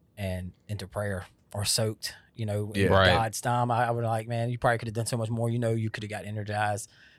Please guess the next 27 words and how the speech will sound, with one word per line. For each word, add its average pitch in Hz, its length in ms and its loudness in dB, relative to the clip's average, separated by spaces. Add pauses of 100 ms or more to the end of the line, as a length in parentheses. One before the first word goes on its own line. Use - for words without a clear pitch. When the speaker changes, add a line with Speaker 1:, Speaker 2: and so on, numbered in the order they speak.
(100)
Speaker 1:
But 120 120 -2
it's 107 120 -6
after 107 240 -4
the 95 80 -8
fact 95 340 -8
that 92 100 -12
I 95 100 -8
just 95 220 -10
crashed. - 540 -8 (260)
Speaker 2:
Well, 117 140 6
a - 20 6
lot 110 180 8
of 98 80 6
Speaker 1:
<laughs> - 20 2
My - 40 4
Speaker 2:
people 131 180 8
Speaker 1:
human 165 340 8
side - 280 4
came 175 180 4
Speaker 2:
Yeah. 170 160 10
Speaker 1:
out 147 60 6
and 156 80 4
it's 127 80 0
like, 127 180 2
"Yeah, 123 140 -4
just 113 200 -8
crash." 98 480 -10